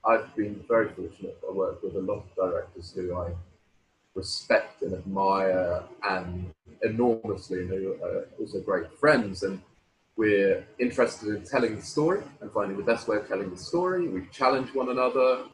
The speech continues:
and, and, uh, to find the, the best dramatic through line we can for the production that we're doing. And we do that also with the singers.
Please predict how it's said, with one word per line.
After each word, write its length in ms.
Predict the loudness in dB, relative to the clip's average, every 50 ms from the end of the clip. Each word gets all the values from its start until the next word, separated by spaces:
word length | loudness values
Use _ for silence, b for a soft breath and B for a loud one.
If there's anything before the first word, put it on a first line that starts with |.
| -10 _ -4 0
and, 200 | 0 0 0 0 0 2
and, 380 | 2 2 2 0 -2 -4 -6 -8 -8 -2 2
uh, 280 | 4 4 4 4 2 -2 -8 -12 -12
to 60 | -12 -4 2
find 300 | 4 6 6 4 2 0
the, 140 | -2 -4 -4 -8 -14 -20 _ _ _ _ _ _ _ 0
the 140 | 0 0 0 -6 -18 -20 _ _ _ _ _ _ _ _ _ _ _ _
best 360 | 6 6 6 6 0 -4 -2
dramatic 380 | 0 0 0 0 -2 -6 -8 -4
through 160 | -2 0 2
line 220 | 2 2 2 2 -2
we 60 | -6
can 260 | -4 -2 -2 -2 -2
for 100 | -4 -6
the 100 | -8 -8 -8
production 420 | -4 -4 -4 -4 -4 -8 -12 -10
that 80 | -6 -4
we're 80 | -4
doing. 320 | 0 2 2 2 2 0 -4 -4
And 100 | -2 -2
we 100 | -2 0
do 200 | 0 0 2 2
that 180 | 2 2 2
also 300 | 0 -2 -4 -2 -2 -2
with 160 | -2 -2 -6
the 80 | -8 -10
singers. 480 | -4 -4 -2 -2 -2 -4 -6 -8 -14